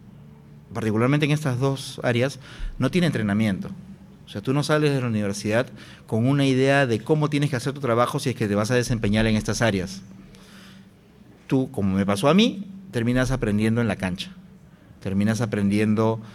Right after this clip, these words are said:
este, según te vas equivocando a lo largo del tiempo. Ya sabes qué cosa hacer, qué cosa no hacer.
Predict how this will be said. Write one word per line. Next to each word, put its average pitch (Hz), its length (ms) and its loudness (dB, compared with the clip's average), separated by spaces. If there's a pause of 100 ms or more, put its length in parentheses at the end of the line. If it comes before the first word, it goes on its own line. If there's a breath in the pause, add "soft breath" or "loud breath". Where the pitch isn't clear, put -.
(280 loud breath)
este, 92 1000 -6
según 113 640 0
te 110 120 0
vas 107 180 2
equivocando 107 800 2
a 98 40 4
lo 98 120 0
largo 98 240 -4
del 90 100 -4
tiempo. 90 340 -6 (300)
Ya 95 80 -6
sabes 98 240 -4
qué 107 80 -8
cosa 98 220 -8
hacer, 110 340 -4 (300 loud breath)
qué - 100 -16
cosa 90 220 -6
no 85 100 -2
hacer. 85 300 -6